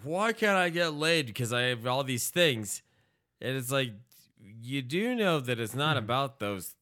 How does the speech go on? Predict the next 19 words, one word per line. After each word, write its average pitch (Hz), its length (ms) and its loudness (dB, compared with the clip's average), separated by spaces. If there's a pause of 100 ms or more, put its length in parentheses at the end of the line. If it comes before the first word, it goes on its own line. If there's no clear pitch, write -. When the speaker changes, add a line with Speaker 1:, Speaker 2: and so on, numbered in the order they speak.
Speaker 1:
things, 104 760 -2 (200)
<laughs> - 280 -12
Speaker 2:
<laughs> 117 200 -8
Speaker 1:
right? 160 520 2
Speaker 2:
Yeah. - 960 -12 (1000)
Speaker 1:
Like, 151 200 2
"Wow, 147 340 6
you're 139 280 4
tall. 135 760 4 (100)
Cool, 147 320 0
six 151 340 0
four. 147 380 4
I 127 100 8
got 139 180 8
a 113 60 4
package." 127 800 2 (400)
It's - 100 -10
Speaker 2:
Yeah. 131 60 4
Speaker 1:
like, 127 140 2